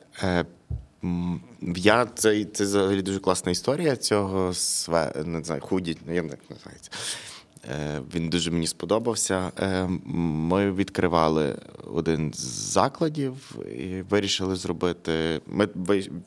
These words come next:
та й відкриття його співпало з датою, майже з моєю датою дня народження. Відповідно, я вирішив зробити фандрайзинг для мого одногрупника, зокрема, для Володі, е, Демчука, який зараз,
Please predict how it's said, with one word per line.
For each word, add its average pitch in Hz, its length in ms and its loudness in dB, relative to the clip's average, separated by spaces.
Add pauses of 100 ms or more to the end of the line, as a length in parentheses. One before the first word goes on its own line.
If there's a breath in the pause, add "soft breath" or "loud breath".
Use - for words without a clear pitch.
та 113 120 6
й 110 80 4
відкриття 117 540 2
його 110 220 4
співпало 104 640 2
з 90 160 -2
датою, 95 640 4
майже 107 400 4
з - 140 -6 (120)
моєю 90 300 4
датою 82 300 0
дня 92 120 -2
народження. 143 440 0
Відповідно, 107 480 0
я 92 120 2
вирішив 95 420 -2
зробити 90 360 -4
фандрайзинг 78 760 -6 (600 loud breath)
для 95 180 2
мого 95 280 2
одногрупника, 90 1040 0 (140)
зокрема, 78 760 -4 (680 loud breath)
для 80 280 -2
Володі, 90 720 0 (200)
е, 85 460 -8
Демчука, 92 500 -6
який 135 260 -6
зараз, 98 580 -4